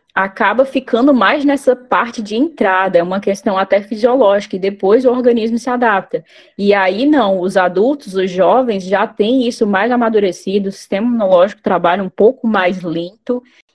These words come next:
então, as crianças, elas podem ser vetores, como eu falei lá no início, elas podem transportar, porque normalmente tem ali uma secreçãozinha nasal,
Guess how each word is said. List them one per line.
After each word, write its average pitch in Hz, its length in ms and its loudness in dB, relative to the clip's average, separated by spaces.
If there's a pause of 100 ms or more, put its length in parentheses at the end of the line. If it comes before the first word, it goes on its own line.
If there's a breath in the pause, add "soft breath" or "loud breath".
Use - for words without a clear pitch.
(120)
então, 190 800 -2
as 208 200 -2
crianças, 233 540 2
elas 202 340 0 (460)
podem 247 320 2
ser 247 340 2
vetores, 190 800 0
como 190 180 -2
eu 190 60 4
falei 190 260 2
lá 202 140 4
no 220 80 -2
início, 226 420 2
elas 170 220 2
podem 196 320 2
transportar, 220 760 -2
porque 170 360 -4
normalmente 233 640 -2
tem 202 100 -2
ali 196 160 -4
uma 196 140 -4
secreçãozinha 180 760 -4
nasal, 202 720 0